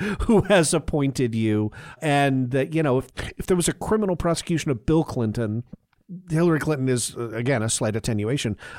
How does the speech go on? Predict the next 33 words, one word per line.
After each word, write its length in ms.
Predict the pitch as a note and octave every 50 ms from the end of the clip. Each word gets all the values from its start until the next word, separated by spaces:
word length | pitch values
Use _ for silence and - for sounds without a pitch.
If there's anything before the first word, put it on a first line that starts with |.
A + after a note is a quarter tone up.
| - -
uh, 120 | C3 B2
but 120 | B2 C#3+ C#3+
if 80 | C#3
there 100 | - D3+
were 80 | C#3 C3+
a 40 | C3
criminal 300 | - - F3+ F3+ E3+ D3+
prosecution 400 | - D3+ C#3+ - - C#3 B2 -
of 60 | A2
Bill 100 | - C#3
Clinton, 320 | - - A#2+ A2 B2+ D3 -
there's 140 | - D#3 C3
not 140 | D3+ C#3 -
gonna 140 | C#3 B2+ A2+
be 100 | B2 A#2
one 160 | A2 A2 G#2
of 100 | F#2+ F2
either, 320 | F2+ F2+ F2 E2 D#2+ G#2 - - - - - - -
uh, 360 | B2 A#2 A2+ A2 A2 A2 - -
that 360 | C#3+ C3+ D3 B2 A#2+ - - -
a 100 | C#3+ B2+
Clinton-appointed 840 | - - - D3 C#3+ - B2+ B2+ B2+ - C3 B2 A2+ - B2 G#2
judge 340 | G2 G#2+ A#2 G#2 G#2+ G#2 - -
m-, 160 | A3 A#3 B3 - _ _ -
probably 460 | - F4 F#4 F#4 F#4 E4+ E4 D#4+ D4
ought 180 | D4 E4 F4 -
to 80 | - D#4+
recuse 440 | F3+ D#3+ - - B2 A2+ G2 -
themselves, 440 | - F#2 F2+ - - - - - -
right? 160 | G2 - F3+
If, 180 | F#3+ F3+ - -
you 100 | F#3+ G3
know, 100 | F3+